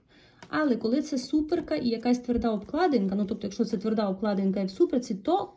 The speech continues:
краще не робити дев'яносто градусів, а отак. Бо якщо дев'яносто, то воно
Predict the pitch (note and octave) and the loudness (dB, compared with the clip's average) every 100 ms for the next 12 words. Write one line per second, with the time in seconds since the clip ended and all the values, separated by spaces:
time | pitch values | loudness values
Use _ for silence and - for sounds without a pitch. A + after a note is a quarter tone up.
0 | _ C4+ D#4+ F#4 - C#4+ E4 - B3+ C#4 | _ 0 2 0 -2 -2 -2 4 6 8
1 | C4+ A#3 G#3+ F#3+ G3 G3 F#3+ G3+ F#3+ D#4+ | 8 6 4 2 0 -2 -6 -4 -2 0
2 | D4 - G3 G3+ A3+ A3+ F#3 F#3 - G3+ | -2 -2 -4 -2 -2 -2 -6 -8 -10 -10
3 | G3 A#3+ A#3+ C4 D4+ D4+ A3+ G3+ G#3+ A3+ | -4 0 4 4 2 0 -4 -2 -2 -2
4 | G#3+ G3+ G3 | -2 -2 -4